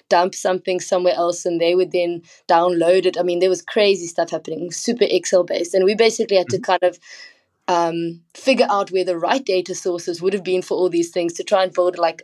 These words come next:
Speaker 1: a automation in so that they would have to do less, they'd have, so that there would be less manual work for them to do. And I mean, that project took months. Um, you know, and it was really the business process part that was the, the key, I guess, to actually try and unravel that.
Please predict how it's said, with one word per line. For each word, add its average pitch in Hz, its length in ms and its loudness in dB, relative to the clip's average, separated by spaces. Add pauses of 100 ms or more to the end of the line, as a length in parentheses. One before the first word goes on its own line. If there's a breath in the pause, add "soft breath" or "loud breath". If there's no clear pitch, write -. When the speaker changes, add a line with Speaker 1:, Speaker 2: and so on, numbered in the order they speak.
Speaker 1:
a 185 40 0
automation 185 760 0
in 175 380 -4 (240 loud breath)
so 185 240 2
that 165 260 -2
they 180 140 0
would 180 160 -2
have 180 180 -4
to 180 140 -12
do 170 120 -2
less, 170 380 -4 (160)
they'd 180 140 4
have, 180 180 0 (140)
so 220 180 2
that 196 140 -4
there 185 80 4
would 170 80 -2
be 170 100 0
less 175 260 -2
manual 170 320 0
work 165 220 -6
for 175 100 -8
them 160 180 -2
to 165 100 -8
do. 170 240 2 (400 loud breath)
And 185 80 6
I - 20 6
mean, 180 160 4
that 190 180 2
project 196 400 0
took - 160 -4
months. 165 680 -6
Um, 160 480 -2 (360 soft breath)
you 180 80 0
know, 175 80 4
and 185 140 4
it 180 80 -4
was 185 160 0
really 208 220 2
the 175 100 -2
business 180 320 -2
process 180 460 0
part 170 320 0
that 156 100 -4
was 156 220 -8
the, 156 280 -2
the 170 120 -4
key, 170 320 -8
I - 60 -8
guess, 160 420 -12 (340 soft breath)
to - 80 -2
actually 175 240 2
try 170 220 4
and 170 120 2
unravel 170 460 2
that. - 380 -8